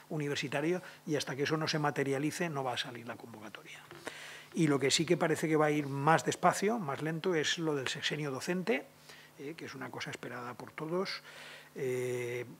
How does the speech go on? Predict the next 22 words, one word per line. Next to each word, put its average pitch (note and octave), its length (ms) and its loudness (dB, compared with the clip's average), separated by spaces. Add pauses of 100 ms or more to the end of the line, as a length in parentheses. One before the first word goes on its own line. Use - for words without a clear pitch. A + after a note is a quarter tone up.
(480)
lo C3+ 160 2
que C3+ 100 -2
sí D3 100 0
que C#3+ 120 -4
nos C#3 160 0
han C#3 140 0
dicho F3+ 560 4
es C#3 180 -2
que C#3 400 2
el B2 100 -4
sexenio D3 420 0
docente, E3 480 0
esto D3 180 -6
ya C3+ 120 0
lo C3 80 -2
comenté C3 360 -4
en C#3 80 -2
algún B2+ 420 -4 (420)
consejo C#3+ 400 0
de C#3+ 60 4
gobierno C3+ 360 2
anterior, D3 500 2